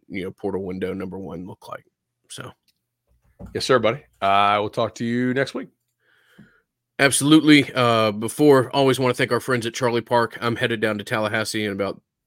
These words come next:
Speaker 1: seventeen minutes, and, uh, we'll be there at some point over the weekend, undoubtedly. So charlie park rooftop dot com is the website, and a place that, uh, Bud and I always make a, uh, attempt to, to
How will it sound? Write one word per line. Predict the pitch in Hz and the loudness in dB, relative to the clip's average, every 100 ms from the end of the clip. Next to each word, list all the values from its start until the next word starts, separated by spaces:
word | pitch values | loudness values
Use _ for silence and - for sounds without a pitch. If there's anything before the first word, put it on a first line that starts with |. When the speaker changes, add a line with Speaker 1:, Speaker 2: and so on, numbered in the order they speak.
| _ | _
Speaker 1:
seventeen | - - 113 104 117 110 | -10 -2 -2 0 -4 -2
minutes, | 117 131 - - | -2 -4 -4 -6
and, | 104 107 107 104 | -4 -2 -4 -2
uh, | 107 107 110 | -2 -2 -2
we'll | 107 117 | -2 -4
be | 113 | -4
there | 123 127 127 | -4 -2 -2
at | - | -2
some | 123 | -4
point | 113 117 113 | -4 -2 -2
over | 107 | -4
the | 104 | -4
weekend, | 104 101 107 101 98 - - - _ - | -6 -4 -4 -4 -8 -14 -20 -20 _ -6
undoubtedly. | 113 101 98 95 95 - - - | -4 -2 -4 -6 -12 -14 -16 -10
So | 104 95 - | -10 -10 -4
charlie | 120 113 | 0 0
park | 117 107 120 | -2 -4 -2
rooftop | 123 - 113 107 _ _ _ _ _ _ - | -4 -2 -4 -4 _ _ _ _ _ _ -2
dot | 120 120 | -2 -2
com | - 120 117 - | 0 2 2 2
is | 127 120 | 2 2
the | 117 | -2
website, | 113 127 107 127 113 107 - | 0 0 0 -2 -2 -4 -6
and | 107 101 101 95 | -8 -6 -6 -6
a | 98 | -8
place | - 110 107 - - - | -6 -4 -4 -6 -10 -6
that, | 98 101 - | -8 -8 -6
uh, | 104 98 98 107 _ _ _ _ _ | -4 -4 -8 -12 _ _ _ _ _
Bud | 117 | -2
and | 113 | 0
I | 113 104 | 0 2
always | 104 101 98 | 0 -2 -4
make | - 110 | -8 -10
a, | 110 101 98 104 | -10 -10 -10 -10
uh, | - | -10
attempt | 123 127 131 - | -6 -6 -6 -4
to, | 117 110 - _ | -4 -4 -12 _
to | 143 120 127 | -4 -4 -6